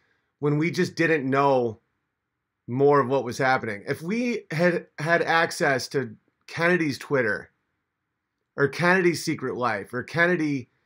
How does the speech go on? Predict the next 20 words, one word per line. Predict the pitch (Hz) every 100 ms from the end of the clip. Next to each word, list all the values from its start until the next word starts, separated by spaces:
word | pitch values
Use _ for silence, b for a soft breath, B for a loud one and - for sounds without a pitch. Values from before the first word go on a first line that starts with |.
| _ _ _
and | 127 120
Johnson | 175 175 180 180 151 123
and |
all | 131 156
these | 160 143
dudes | - 143 131 127
and, | 131
like, | 131 123 120
uh, | 123 117 107 -
the | 143 160
amount | 147 165 202 214
of | -
terrorist | 147 180 196 185 147
attacks | 170 143 131
that | 110
happened | 147 156 165 147
in |
America | 120 104 123 175 165 - 92 92
by | 117
the, | 117 113 101